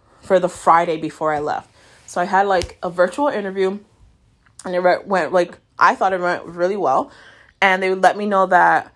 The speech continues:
they were gonna continue interviewing the following week while I was on vacation.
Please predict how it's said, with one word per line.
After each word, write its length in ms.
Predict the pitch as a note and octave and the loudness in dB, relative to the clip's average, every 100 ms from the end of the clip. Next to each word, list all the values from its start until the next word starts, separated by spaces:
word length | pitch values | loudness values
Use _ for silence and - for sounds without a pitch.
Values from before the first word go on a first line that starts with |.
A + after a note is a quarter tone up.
| _ | _
they 80 | F3+ | 0
were 100 | F#3+ | 2
gonna 420 | F#3+ F#3 F3+ F#3+ - - | 0 -2 -4 -6 -12 -14
continue 380 | - G#3+ A#3+ G#3+ | -8 -6 -4 -2
interviewing 760 | G#3 G3+ G3+ F#3+ F#3 F#3 G3 - | -2 -4 -4 -4 -4 -4 -8 -16
the 160 | F#3+ F#3 | -8 -4
following 340 | F3+ E3+ G#3 | 0 0 0
week 140 | F#3+ F#3 | -2 0
while 100 | D#3+ | 2
I 80 | D#3+ | 2
was 100 | F3 | -2
on 100 | F3+ | -6
vacation. 380 | F#3+ D#3 E3 | -8 -8 -10